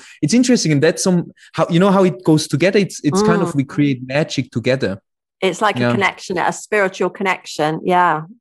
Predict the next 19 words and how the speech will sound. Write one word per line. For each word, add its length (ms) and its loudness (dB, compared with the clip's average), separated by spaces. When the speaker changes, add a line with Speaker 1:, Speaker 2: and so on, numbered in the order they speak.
Speaker 2:
It's 200 -4
the 100 0
Speaker 1:
Mm-hmm. 60 2
Speaker 2:
energy 360 0
that 140 -2
Speaker 1:
Yeah. 100 -12
Speaker 2:
flows 500 -2
between 480 -4
you, 280 -2
that, 220 -4
that 280 0
Speaker 1:
Yeah. 120 0
Speaker 2:
in 100 0
itself 440 -2
creates 540 -2
the 120 -2
art, 360 0
I 200 0
think. 360 -8